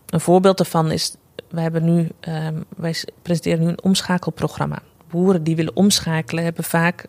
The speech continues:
bijvoorbeeld als je naar biologisch wil, twee jaar lang wel de hogere kosten en niet de opbrengsten daarvan. Ehm,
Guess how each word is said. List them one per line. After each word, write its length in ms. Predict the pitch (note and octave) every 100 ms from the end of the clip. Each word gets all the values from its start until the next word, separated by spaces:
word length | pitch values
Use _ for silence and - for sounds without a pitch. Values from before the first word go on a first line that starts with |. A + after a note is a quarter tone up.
| _
bijvoorbeeld 400 | D#3 D3 D#3+ F3
als 140 | -
je 60 | E3
naar 100 | D3+
biologisch 540 | D#3 D3+ D3+ - F3
wil, 260 | - D#3 E3 - - - - - - - _
twee 220 | - G3+
jaar 100 | G3+
lang 280 | D#3 D3 D3
wel 160 | D#3+ F3
de 60 |
hogere 260 | D#3 D3 D#3
kosten 360 | - F#3 - E3+
en 100 | D#3
niet 260 | F3+ -
de 200 | E3+ D#3 -
opbrengsten 500 | D3 - C#3 - -
daarvan. 280 | - - - D#3 _ _ - -
Ehm, 260 | - D#3